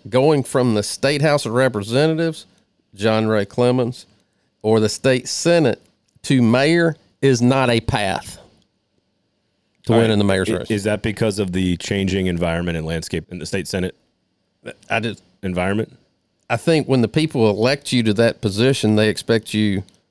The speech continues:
Speaker 1: to do a certain job and stay there for a period of time. And jumping out,
Speaker 2: Yeah.
Speaker 1: that, it, it doesn't play, especially when your message is baked in generalities, things council members or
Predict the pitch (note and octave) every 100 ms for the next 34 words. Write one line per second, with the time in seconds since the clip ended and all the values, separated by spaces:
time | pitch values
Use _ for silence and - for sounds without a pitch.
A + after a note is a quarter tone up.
0 | _ F2+ G2 A2 A#2+ G#2 - A2+ G#2+ G2
1 | F#2 G#2+ G2 - - - _ _ _ -
2 | A2+ G#2 - B2 B2+ A2+ G#2 G2 - G2+
3 | G2 - G2+ G2 - - G2 F#2 G2 G#2
4 | _ _ _ - G#2 G2 F#2+ F#2+ A#2+ A#2+
5 | A2+ G#2 A#2 A2+ G2+ - _ _ - E2
6 | D#2 - _ _ _ _ _ _ _ -
7 | G#2+ D2 - _ _ _ _ F2+ - _
8 | A2+ G2 G#2+ F#2 - G#2+ G2+ G#2 - _
9 | _ - - C#3+ - A#2 A2 G2+ G#2+ A2
10 | A2+ G#2 G2 G2 G#2 G#2 - F#2+ F#2+ G#2+
11 | G2 A2+ C3 C3 B2 B2 - - - -
12 | - G#2+ A2 G2+ G#2 - _ - A#2 G#2+
13 | G2+ A2 G#2+ G#2 F#2+ - G#2+ G2